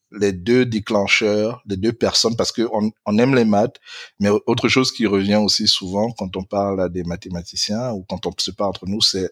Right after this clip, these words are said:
un professeur ou quelqu'un qui, par qui ça passe. Donc, il faut une médiation. Donc, moi, j'ai eu deux médiations, euh,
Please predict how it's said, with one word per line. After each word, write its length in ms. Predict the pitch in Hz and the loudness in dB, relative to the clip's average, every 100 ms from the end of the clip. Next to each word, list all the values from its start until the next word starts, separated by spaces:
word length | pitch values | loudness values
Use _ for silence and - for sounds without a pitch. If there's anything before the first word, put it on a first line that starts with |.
| _ - | _ -4
un 140 | 107 | -2
professeur 840 | - 95 - 92 - 113 123 107 | -2 -4 -2 0 4 4 4 2
ou 300 | 92 92 98 - - - - - | -4 -8 -12 -16 -16 -14 -16 -2
quelqu'un 500 | 107 98 - 113 113 | -2 -2 0 2 2
qui, 340 | - 107 98 | 0 -2 -2
par 220 | 92 101 - | 0 0 0
qui 140 | 110 | -2
ça 160 | - 95 | -2 -2
passe. 260 | 90 85 | -4 -4
Donc, 120 | 90 95 | -4 -4
il 60 | |
faut 180 | - 117 | -2 0
une 80 | 110 | 2
médiation. 580 | 110 107 101 - 101 95 _ - - - _ _ _ _ - | 2 4 4 2 0 -6 _ -20 -20 -20 _ _ _ _ -4
Donc, 120 | 101 | 2
moi, 180 | 110 123 | 4 4
j'ai 140 | 117 | 2
eu 80 | 98 | 0
deux 220 | 92 123 | 2 2
médiations, 760 | 131 107 95 90 - 117 156 175 _ _ - | 2 0 0 0 0 0 -6 -10 _ _ -6
euh, 340 | 98 92 85 | -4 -4 -6